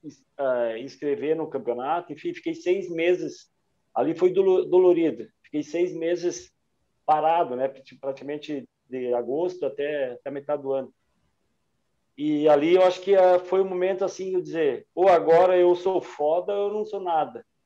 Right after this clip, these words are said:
Porque imagina tu chegar num, num time top, que é o sonho de qualquer um, chegar no Internacional e ter esse,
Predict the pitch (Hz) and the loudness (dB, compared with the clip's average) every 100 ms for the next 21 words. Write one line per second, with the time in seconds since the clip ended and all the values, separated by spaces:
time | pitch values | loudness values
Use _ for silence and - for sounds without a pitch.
0 | _ _ - 175 180 175 202 202 - 175 | _ _ -8 -2 0 0 -4 -6 -10 -2
1 | 190 190 196 190 175 147 123 _ _ _ | -2 0 -2 -2 -6 -8 -14 _ _ _
2 | _ - 151 - - 185 185 175 160 - | _ -12 -12 -10 -10 -4 2 2 0 -6
3 | - 180 180 180 - 151 151 147 180 185 | 2 4 4 0 -6 -2 -2 -2 -4 -4
4 | 165 160 156 160 165 170 151 123 - 156 | -4 -2 0 2 2 0 -8 -12 -2 0
5 | 170 170 170 165 165 156 160 135 - - | 0 0 -2 -2 -4 0 2 0 -2 -14
6 | _ _ 139 - 190 - 165 - | _ _ -12 -2 0 0 -6 -18